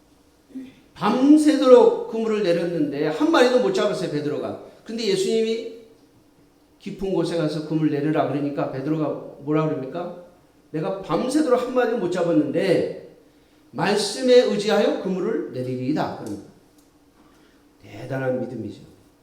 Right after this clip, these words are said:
그러나 여러분, 베드로의 이야기도, 오늘 여기 나병 환자의 이야기도 거기서 끝난다면 그것은 믿음이 아닙니다. 오늘 예수님께서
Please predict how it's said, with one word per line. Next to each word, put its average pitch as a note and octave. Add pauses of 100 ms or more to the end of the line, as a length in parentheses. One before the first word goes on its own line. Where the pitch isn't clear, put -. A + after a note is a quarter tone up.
(1000)
그러나 D3+
여러분, D3 (1200)
베드로의 B2
이야기도, A#2 (500)
오늘 A#2
여기 A2+
나병 A2+
환자의 A2
이야기도 G#2+
거기서 C3+
끝난다면 G#2 (380)
그것은 G#2+ (380)
믿음이 G2
아닙니다. - (4000)
오늘 G#3+
예수님께서 E3